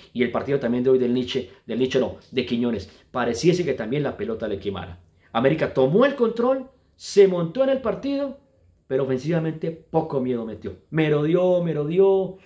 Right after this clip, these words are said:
una jugada de área bonita en remate, a un pase de Vareiro, un postazo espectacular de Sierra, y digamos que América no debió perder. No, no debió perder su partido.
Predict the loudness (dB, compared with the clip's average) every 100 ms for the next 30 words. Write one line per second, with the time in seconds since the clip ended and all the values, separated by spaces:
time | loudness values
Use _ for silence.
0 | _ -8 -4 -2 -2 -2 -2 -2 -2 -2
1 | -2 -4 -4 0 0 2 0 0 -6 _
2 | -8 -6 -4 -4 0 2 2 2 2 0
3 | -4 -10 -2 0 2 0 -2 -2 -2 -2
4 | -2 -4 -6 -6 -6 -4 -4 -4 -2 0
5 | 2 0 -4 -16 _ _ 4 6 4 0
6 | -2 0 2 0 0 2 4 4 4 2
7 | -2 -4 -12 _ _ _ -8 -8 -4 0
8 | 4 4 2 0 0 0 -2 -2 -4